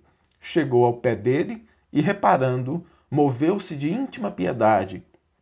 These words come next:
abeirando-se do infortunado, aliviou-lhe as feridas e, colocando-o sobre a sua cavalgadura,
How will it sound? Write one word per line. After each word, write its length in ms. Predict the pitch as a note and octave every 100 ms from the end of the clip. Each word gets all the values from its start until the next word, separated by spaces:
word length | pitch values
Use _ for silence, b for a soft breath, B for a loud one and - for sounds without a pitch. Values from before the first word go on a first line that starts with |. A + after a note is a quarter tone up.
| _ _ -
abeirando-se 760 | A2 B2 A#2 B2 C3+ A#2+ -
do 120 | F#2+ G#2
infortunado, 880 | F2+ - G#2 A2 F#2 A2 D3 F3+ G#3 b b b
aliviou-lhe 880 | - F3 F3+ F#3 D#3+ E3+ F3+ F3 - -
as 200 | C3 -
feridas 680 | C3 G#2+ A#2+ C3 D3+ - _ _ -
e, 80 |
colocando-o 580 | C3 E3+ D3+ - G#3+ G#3
sobre 280 | F3 C#3 B2+
a 60 | B2+
sua 260 | - A#2+
cavalgadura, 880 | A2+ G2+ G#2 A2+ C#3 C3 C#3+ E3+ F3